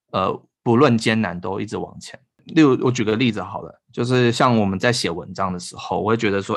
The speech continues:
，“哎，有这个议题，我们就要把它快点写出来，要报道出来，对吧？要分享出去。”但是呢，呃，如果这个人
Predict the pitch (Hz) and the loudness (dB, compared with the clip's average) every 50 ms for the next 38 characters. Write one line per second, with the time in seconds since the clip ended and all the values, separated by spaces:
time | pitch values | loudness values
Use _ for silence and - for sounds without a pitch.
0 | - 147 135 139 127 120 104 - - 160 131 117 113 - 151 127 - - - - | -4 -2 -2 0 2 2 0 0 0 0 0 0 0 -2 -4 -6 -8 -10 -12 -14
1 | - 92 95 101 98 98 95 110 123 123 123 120 120 123 _ _ _ _ _ - | -12 -8 -6 -6 -6 -6 -2 0 4 4 4 4 2 -2 _ _ _ _ _ -2
2 | 92 98 98 101 104 104 - _ _ _ _ _ - 131 110 98 92 - 95 87 | 0 2 2 2 0 0 -4 _ _ _ _ _ -4 -4 -2 -4 -4 -8 -8 -8
3 | - - 101 90 82 87 95 104 104 - 113 104 95 92 90 95 - - 90 85 | -8 -6 -6 -6 -6 -4 -4 -4 -2 0 0 0 0 -2 -8 -16 -18 -16 -16 -16
4 | - - _ _ _ _ _ - 92 87 80 - 101 107 - - 104 101 101 107 | -16 -18 _ _ _ _ _ -10 -10 -8 -4 -4 -4 -4 -2 -2 -2 -2 -2 -4
5 | - - - - 82 85 - - - - - _ _ _ _ _ _ _ _ _ | -6 -8 -10 -14 -14 -12 -12 -12 -12 -14 -14 _ _ _ _ _ _ _ _ _
6 | - - _ _ _ _ - 156 156 156 151 170 151 135 123 120 117 123 - _ | -20 -20 _ _ _ _ 0 0 2 2 2 2 4 4 4 2 0 -2 -6 _
7 | _ _ _ - 117 120 123 131 165 170 175 160 143 - - - - 190 160 151 | _ _ _ 0 2 4 4 4 6 6 6 6 6 6 2 0 2 4 4 4
8 | 127 123 117 98 85 - - - | 4 2 2 0 -2 -4 -8 -14